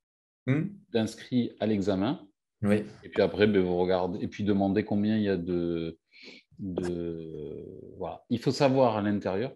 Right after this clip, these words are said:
Speaker 2: <clears throat> C'est une bonne question parce que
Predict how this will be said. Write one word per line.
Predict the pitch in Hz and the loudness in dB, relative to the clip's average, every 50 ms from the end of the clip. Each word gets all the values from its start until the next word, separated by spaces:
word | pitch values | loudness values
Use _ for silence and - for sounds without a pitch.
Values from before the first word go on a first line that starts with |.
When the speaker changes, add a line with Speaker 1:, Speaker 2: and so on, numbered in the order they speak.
| _ | _
Speaker 2:
<clears throat> | _ _ 143 143 - - - - _ - 143 135 120 101 82 - _ _ _ _ _ _ _ _ _ _ _ _ _ - - | _ _ 0 0 0 0 -4 -10 _ -2 0 0 0 -4 -6 -10 _ _ _ _ _ _ _ _ _ _ _ _ _ -16 -10
C'est | - - | 0 4
une | 120 113 | 4 6
bonne | 117 113 107 | 6 4 4
question | - 113 - - - 147 147 | 2 0 -2 0 -2 -2 -2
parce | 123 101 - | -2 -6 -4
que | - 113 104 98 92 - | -2 0 0 0 -2 -4